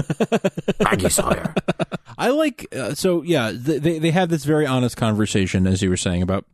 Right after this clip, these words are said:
Speaker 1: how Maggie's all like, "Listen, are we friends? Are we not? Like, how is, you know, I wanna be your friend.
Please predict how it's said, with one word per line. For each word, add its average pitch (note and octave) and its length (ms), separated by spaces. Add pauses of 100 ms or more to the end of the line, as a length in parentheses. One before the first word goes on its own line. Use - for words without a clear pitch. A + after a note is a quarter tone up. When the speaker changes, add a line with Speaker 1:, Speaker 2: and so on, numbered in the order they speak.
(1040)
Speaker 1:
how A#2 260 (420)
Maggie's C3 340
all B2+ 100
like, A#2+ 160
"Listen, G#2 240
are E2 40
we G#2+ 100
friends? D#3+ 640
Are G2+ 100
we F#2+ 80
not? D3 540
Like, G#2+ 180
how G2+ 220
is, F#2 240
you B2 40
know, G#2+ 120
I G#2 80
wanna B2+ 180
be B2+ 80
your A#2+ 80
friend. A2 560